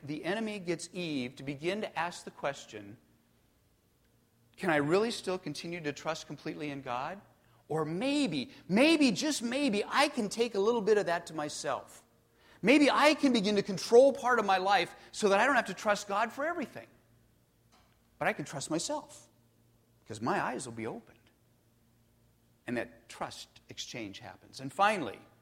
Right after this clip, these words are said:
when he has her at that point, the enemy brings in this ringer. And he says, "You know what's gonna happen, Eve? You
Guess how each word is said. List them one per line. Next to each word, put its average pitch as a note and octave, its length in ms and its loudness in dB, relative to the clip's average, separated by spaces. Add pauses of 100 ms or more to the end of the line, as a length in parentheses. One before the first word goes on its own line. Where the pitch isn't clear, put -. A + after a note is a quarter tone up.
(280)
when B2+ 120 -4
he C3+ 60 -4
has D#3+ 240 -2
her E3+ 80 -4
at D#3 100 -4
that C3 280 -4
point, G2+ 340 -12 (720)
the C3 100 -2
enemy C#3+ 220 0
brings B2+ 340 -4
in A2 120 -6
this A2 180 -10
ringer. F2+ 260 -12 (1040)
And - 60 -14
he G#2 60 -8
says, G#2+ 260 -8
"You A2+ 40 -10
know C3 100 -4
what's D#3 120 -8
gonna D#3 160 -8
happen, D3+ 320 -8
Eve? D#3 260 -10 (1160)
You C3 440 -6